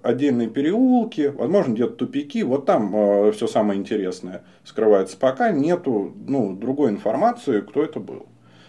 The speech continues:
Э, потому что, если мы смотрим даже, э, синодики по убитым, да, кого нужно отпевать, там, например, э,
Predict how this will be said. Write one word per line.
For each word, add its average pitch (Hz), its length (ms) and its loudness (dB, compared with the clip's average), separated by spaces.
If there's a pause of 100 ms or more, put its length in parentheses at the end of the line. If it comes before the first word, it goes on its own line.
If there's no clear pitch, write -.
(440)
Э, 98 280 6
потому 117 400 0
что, - 180 -6
если 113 320 0
мы 117 120 0
смотрим 110 480 0
даже, 101 760 6
э, 95 240 0
синодики 107 560 -2
по 113 60 -8
убитым, 113 600 -2
да, 131 140 4
кого 98 220 -2
нужно 98 280 -4
отпевать, 90 560 -4
там, 101 200 0
например, 98 460 -2
э, 92 1120 0